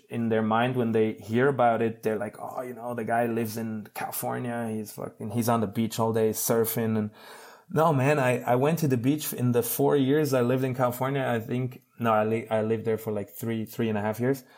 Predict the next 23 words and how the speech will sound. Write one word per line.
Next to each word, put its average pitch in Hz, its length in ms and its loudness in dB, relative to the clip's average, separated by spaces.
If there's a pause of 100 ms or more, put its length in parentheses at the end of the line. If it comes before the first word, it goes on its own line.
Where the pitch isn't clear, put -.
(300)
I 123 140 4
went 147 220 2
to 135 60 -2
the 120 80 2
beach, 139 280 0
like, 113 320 -2
two, 170 120 2
three 147 220 0
times 127 480 0
altogether. 123 540 2
Like, 107 180 0
I 131 80 2
lived 143 480 2 (140)
by 151 240 6
the 135 120 2
beach, 123 460 0
on 135 140 2
the 135 80 2
street 165 500 0
of 135 140 0
the 135 80 0
beach. 156 460 -2 (120)
And 127 240 -2